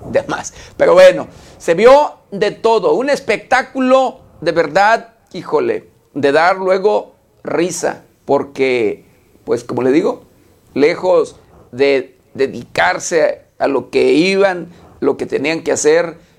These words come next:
eh, pues, vimos eso, parte de lo que usted acaba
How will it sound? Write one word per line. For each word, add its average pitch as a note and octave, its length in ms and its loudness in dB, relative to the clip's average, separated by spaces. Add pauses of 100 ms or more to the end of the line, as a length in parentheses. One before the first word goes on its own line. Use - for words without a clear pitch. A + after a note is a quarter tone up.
(160)
eh, B2+ 500 -4 (260)
pues, A#2+ 680 -2 (580)
vimos D3 560 -2 (1000)
eso, F3+ 400 -4 (760)
parte D3+ 320 -4
de C#3+ 80 -4
lo C3 160 -6
que A#2+ 60 -16
usted C#3+ 260 -4
acaba C3+ 460 -2